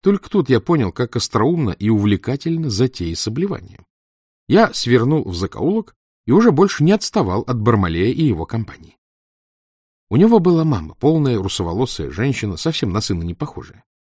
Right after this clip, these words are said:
Только она одна звала Бармалея Алькой. Взрослые еще называли его хулиганом, а мы с гордостью говорили о нем, что это наш самый главный хулиган. Нам с ним было очень интересно. Ему нравилось строить из себя страшилище, которого все боятся,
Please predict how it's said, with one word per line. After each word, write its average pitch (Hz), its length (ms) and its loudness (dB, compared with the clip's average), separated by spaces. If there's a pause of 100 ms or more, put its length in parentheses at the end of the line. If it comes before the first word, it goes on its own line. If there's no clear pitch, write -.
(440)
Только 139 320 0
она 139 220 2
одна 131 240 0
звала 85 280 -4
Бармалея 95 600 -2
Алькой. - 480 -12 (400)
Взрослые 170 500 2
еще 151 280 2
называли 120 460 0
его 113 240 2
хулиганом, 139 640 -2 (440)
а 92 100 -2
мы 180 160 4
с 92 80 -2
гордостью 127 500 -2
говорили 92 420 -2
о 95 80 0
нем, 92 220 -2
что - 180 -8
это 90 180 -8
наш 90 160 -6
самый 123 440 -2
главный 85 400 -4
хулиган. 78 440 -10 (560)
Нам 120 260 0
с - 120 -12
ним 127 140 0
было 110 180 0
очень 98 260 -6
интересно. - 480 -8 (640)
Ему 208 200 4
нравилось 120 520 0
строить 113 420 2
из 90 100 -6
себя 95 220 -4
страшилище, - 800 -4
которого 92 420 -2
все 90 220 -4
боятся, 95 500 -6